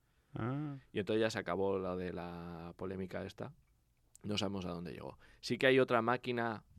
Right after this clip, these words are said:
Speaker 2: máquina no es física, no es robot, sino máquina pensante solo, cerebro solo,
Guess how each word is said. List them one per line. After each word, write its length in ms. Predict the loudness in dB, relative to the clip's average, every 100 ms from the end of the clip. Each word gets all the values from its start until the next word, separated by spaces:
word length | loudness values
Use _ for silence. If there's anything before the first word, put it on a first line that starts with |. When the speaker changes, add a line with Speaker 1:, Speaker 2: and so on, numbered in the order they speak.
| -14
Speaker 2:
máquina 440 | -4 -2 -2 -2 0
no 160 | 0 0
es 140 | -2
física, 300 | -4 -4 -4
no 140 | -2 -2
es 40 |
robot, 320 | 0 0 -2
sino 300 | -8 -6 -4
máquina 440 | -4 -6 -6 -6 -6
pensante 400 | -8 -6 -8 -4
solo, 260 | -4 -4
cerebro 300 | -4 -6 -4 -6
solo, 260 | -6 -6